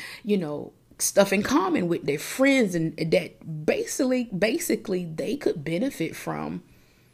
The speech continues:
from their, you know, this is high standard because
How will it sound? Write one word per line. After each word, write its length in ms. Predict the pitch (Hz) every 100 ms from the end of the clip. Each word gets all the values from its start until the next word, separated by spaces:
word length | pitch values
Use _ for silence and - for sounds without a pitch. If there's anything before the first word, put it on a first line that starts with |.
| _ _ _ _ _ _ _
from 300 | - - 339
their, 280 | 285 294 -
you 140 | 302 359
know, 220 | 214 175
this 280 | 147 220 -
is 120 | 202
high 260 | - 156 175
standard 580 | - 269 392 269 165
because 560 | - 185 - 170 165 165